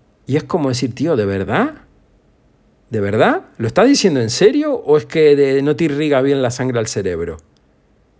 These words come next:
Es como decir, "Me como una hamburguesa de lechuga, pero le pongo salsa con sabor a, a carne, porque soy, eh, eh, vegetariano", o el otro, eh, ¿cómo se llame? Eh,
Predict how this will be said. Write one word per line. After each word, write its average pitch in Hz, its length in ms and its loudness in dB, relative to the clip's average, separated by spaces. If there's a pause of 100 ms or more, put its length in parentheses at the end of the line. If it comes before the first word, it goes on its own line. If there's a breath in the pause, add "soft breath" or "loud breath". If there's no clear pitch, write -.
(380)
Es 135 120 -2
como 208 180 2
decir, 175 220 0
"Me 165 160 0
como 190 180 2
una 185 80 4
hamburguesa 170 460 2
de 147 100 2
lechuga, 185 560 2
pero 139 160 2
le 139 140 2
pongo 151 260 0
salsa 156 420 -2
con 131 160 -2
sabor 135 400 2
a, 113 380 -4
a 123 80 -6
carne, 107 480 -4 (400 soft breath)
porque 110 300 -6
soy, 143 360 2
eh, 110 540 0 (380 soft breath)
eh, 98 500 -4
vegetariano", 113 760 -2 (240)
o 101 540 -2
el 107 60 -4
otro, 95 380 -4
eh, 92 480 -8 (720)
¿cómo 101 200 -4
se 101 80 -4
llame? 92 300 -2 (1080 soft breath)
Eh, 110 540 0